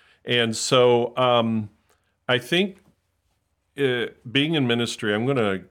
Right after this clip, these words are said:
go right into this, and that is, uh, the balance between ministry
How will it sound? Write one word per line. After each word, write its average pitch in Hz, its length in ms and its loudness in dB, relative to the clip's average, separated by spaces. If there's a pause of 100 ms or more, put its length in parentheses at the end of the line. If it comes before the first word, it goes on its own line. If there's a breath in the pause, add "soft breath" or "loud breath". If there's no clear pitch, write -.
(100)
go 107 180 -2
right 101 360 0
into 98 220 -2
this, 90 500 -8
and 104 220 -6
that 123 240 0
is, 107 400 -4 (1300 soft breath)
uh, 127 200 -8 (200 loud breath)
the 127 200 -2
balance 131 960 0 (540)
between 107 600 -2
ministry 104 840 -2